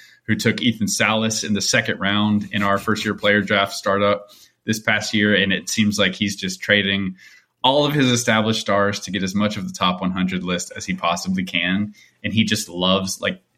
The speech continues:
in general, even outside of fantasy, he, he just loves discovering these low-level minor league guys before they pop. He was one of the first guys who was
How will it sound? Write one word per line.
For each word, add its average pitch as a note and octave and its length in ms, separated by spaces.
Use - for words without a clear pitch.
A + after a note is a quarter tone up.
in A#2 140
general, G2+ 460
even G#2 180
outside G2 320
of F#2 120
fantasy, F2+ 360
he, F#2 220
he F#2 180
just G2 240
loves F2 340
discovering F2+ 640
these E2+ 420
low-level F#2 580
minor F#2 240
league F#2 200
guys F2+ 320
before F#2+ 340
they E2 100
pop. F#2 480
He E2 80
was D#2+ 160
one F2 100
of D#2 80
the - 40
first F2 240
guys F2 280
who F2+ 80
was E2+ 180